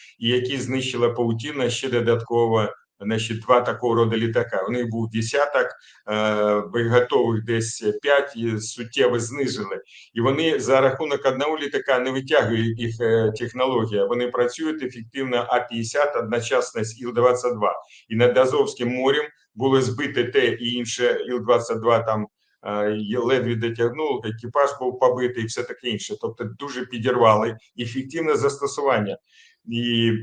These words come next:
значить, шведи обіцяли рік тому, от я виступав своїх, говорив, що принципово дали застарілий Ф шістнадцятий, дальність ракети повітря-повітря сто двадцять кілометрів,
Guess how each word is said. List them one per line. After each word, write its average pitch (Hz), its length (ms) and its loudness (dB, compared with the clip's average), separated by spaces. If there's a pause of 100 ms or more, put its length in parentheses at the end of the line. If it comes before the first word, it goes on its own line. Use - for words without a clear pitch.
(160)
значить, 120 460 2
шведи 151 440 2
обіцяли 123 540 2
рік 123 240 -4
тому, 120 520 -4
от - 160 -10
я 127 160 2
виступав 120 520 2
своїх, 117 320 -2
говорив, 117 380 0
що 113 480 0 (240)
принципово 135 760 2
дали 123 360 4
застарілий 123 640 0
Ф 123 80 2
шістнадцятий, 123 840 -4
дальність 123 460 2
ракети 123 460 0
повітря-повітря 120 880 -2
сто 120 400 0
двадцять 117 460 0
кілометрів, 123 560 -4